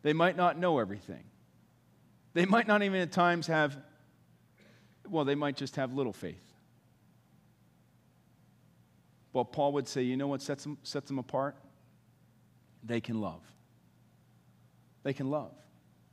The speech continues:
The best churches are made up of people who aren't necessarily the most gifted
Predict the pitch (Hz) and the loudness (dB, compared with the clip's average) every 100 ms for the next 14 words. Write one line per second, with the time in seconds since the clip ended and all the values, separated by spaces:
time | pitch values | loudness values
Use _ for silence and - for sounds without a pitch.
0 | _ _ _ _ - _ - - 165 139 | _ _ _ _ -20 _ -20 -4 -2 2
1 | 185 226 - - - 214 190 - 113 - | 6 6 4 -2 2 6 6 4 -4 -10
2 | - - - - - - - - _ _ | -14 -14 -16 -20 -20 -20 -20 -20 _ _
3 | - 160 160 190 202 196 165 151 - 185 | 6 8 8 6 6 4 2 -2 -2 -2
4 | 180 120 90 113 - _ _ _ _ _ | -2 -2 -8 -10 -18 _ _ _ _ _
5 | _ _ - 180 185 202 202 190 - 185 | _ _ 2 6 6 6 0 -2 2 4
6 | 175 160 156 147 131 123 170 185 185 185 | 4 4 0 0 -4 2 4 4 2 0
7 | 180 | 0